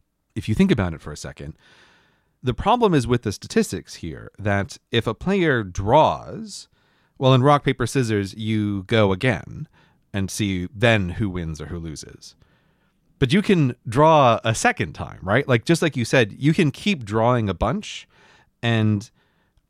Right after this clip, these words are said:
the answer to if you are going to try to resolve the draw,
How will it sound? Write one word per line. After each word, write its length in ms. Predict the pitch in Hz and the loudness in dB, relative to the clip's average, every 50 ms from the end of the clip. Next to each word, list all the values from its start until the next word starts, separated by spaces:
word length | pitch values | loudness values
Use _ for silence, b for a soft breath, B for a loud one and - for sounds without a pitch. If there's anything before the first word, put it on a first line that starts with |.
| _ | _
the 200 | - 117 120 131 | -2 -2 0 2
answer 400 | 143 151 185 208 - - 180 151 | 4 4 4 4 4 4 2 2
to 640 | 135 - - 151 135 131 127 120 113 110 107 104 - _ _ _ _ - | 2 2 2 2 4 4 4 2 2 2 0 -2 -4 _ _ _ _ 2
if 240 | 135 165 - - | 2 2 2 0
you 140 | 208 214 214 | -2 2 4
are 120 | 202 190 151 | 4 4 4
going 460 | 120 101 123 123 127 127 127 123 117 | 2 2 4 4 6 6 4 4 2
to 160 | - - 113 | 0 -4 -6
try 360 | - - - - 104 104 107 107 | -6 -8 -6 -4 -2 -2 0 0
to 100 | 107 104 | 0 0
resolve 720 | 98 104 101 92 92 92 98 92 95 92 95 95 95 95 | 0 0 0 -2 -2 -2 0 0 2 2 0 0 -4 -4
the 140 | 95 95 92 | -6 -6 -6
draw, 560 | 82 87 90 85 78 80 85 90 101 131 151 | -4 -6 -8 -4 -4 -2 -2 0 -2 -2 -4